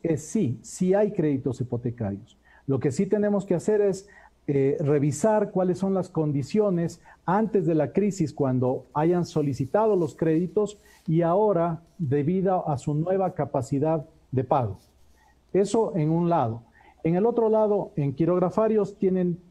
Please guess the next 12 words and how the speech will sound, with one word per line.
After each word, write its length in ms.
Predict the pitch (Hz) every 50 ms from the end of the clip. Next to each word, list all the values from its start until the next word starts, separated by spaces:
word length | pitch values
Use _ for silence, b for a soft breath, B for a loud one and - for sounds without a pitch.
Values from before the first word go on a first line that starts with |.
| _ _ -
todos 220 | 202 220 220 214
los 100 | 214 185
servicios 480 | - 196 190 220 240 202 - 185 - -
y 40 | 160
de 180 | 156 175 196
hecho 300 | 208 208 208 220 185 -
hemos 440 | 190 190 196 196 196 190 190 - - b b b b b b
más 400 | 160 156 170 190 214 220 214 220
que, 340 | - - 220 202 190 190 - 170
eh, 460 | 151 143 139 139 135 135 139 - -
hemos, 360 | 185 175 185 208 190 196 - - - - _ -
hemos 500 | 190 180 196 202 190 - - - -